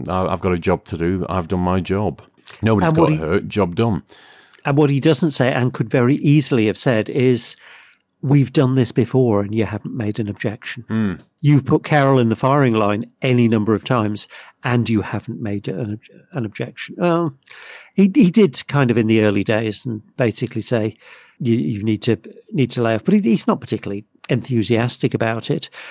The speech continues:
Speaker 2: Steed ignores it and he doesn't challenge Steed on it. And, well, you can make the argument that Carol's one of the regulars, whether it's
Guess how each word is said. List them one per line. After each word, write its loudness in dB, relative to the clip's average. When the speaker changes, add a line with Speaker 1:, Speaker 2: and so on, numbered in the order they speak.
Speaker 2:
Steed 2
ignores 2
it 2
and 0
he 2
doesn't -2
challenge 0
Steed 0
on 0
it. -6
And, -2
well, -2
you -4
can -6
make -2
the -4
argument -6
that -8
Carol's -2
one 0
of -4
the 0
regulars, -2
whether 2
it's -6